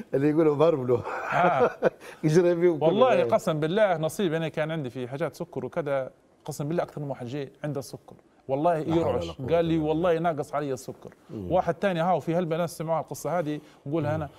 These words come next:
Speaker 2: والله يا معه صغار، خلاهم
Speaker 1: مم.
Speaker 2: تحت الشجرة. قعد معلق
Speaker 1: مم.
Speaker 2: بين رزقه وبين أولاده، المال والبنون. قعد معلق ما بيناتن،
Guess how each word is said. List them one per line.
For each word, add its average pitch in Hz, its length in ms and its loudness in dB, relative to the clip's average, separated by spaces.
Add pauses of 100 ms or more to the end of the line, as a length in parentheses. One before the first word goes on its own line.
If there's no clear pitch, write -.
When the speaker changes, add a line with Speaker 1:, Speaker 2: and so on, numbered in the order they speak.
(140)
Speaker 2:
والله 185 240 2
يا 175 80 0
معه 185 180 2
صغار، 120 400 -4
خلاهم 175 320 2
Speaker 1:
مم. 156 60 -4
Speaker 2:
تحت - 220 -4
الشجرة. 107 380 -8 (520)
قعد 160 240 0
معلق 160 300 2
Speaker 1:
مم. 135 80 -4
Speaker 2:
بين 165 240 0
رزقه 180 360 0 (300)
وبين 160 200 -2
أولاده، 131 380 -2
المال 156 260 0
والبنون. 147 400 -2 (640)
قعد 254 220 0
معلق 262 260 0
ما 285 140 0
بيناتن، 165 440 -2